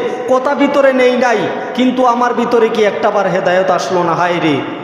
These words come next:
এখন তো আমার কোনো রাস্তা নাই। তখন আল্লাহ বলে, "বান্দা,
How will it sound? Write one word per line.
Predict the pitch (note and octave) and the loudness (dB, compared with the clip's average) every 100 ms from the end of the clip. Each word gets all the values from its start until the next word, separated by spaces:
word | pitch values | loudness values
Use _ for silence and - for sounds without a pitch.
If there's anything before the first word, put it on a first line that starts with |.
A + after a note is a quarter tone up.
| - A3 | -2 0
এখন | A#3 C4+ C4+ | 2 0 0
তো | |
আমার | B3 A#3 A3+ | 0 2 0
কোনো | A3 G#3 | 2 2
রাস্তা | F#3+ F3 - D#3+ | 2 0 -2 0
নাই। | C#3+ B2+ A2+ - - - - - - - - - - | 0 -2 -6 -10 -12 -14 -16 -18 -18 -20 -20 -20 -4
তখন | A3+ A3+ B3+ | 0 0 0
আল্লাহ | A#3 A#3 A3+ | 2 2 2
বলে, | A3+ | 2
"বান্দা, | A3 G#3 G#3 A3 | 2 0 0 0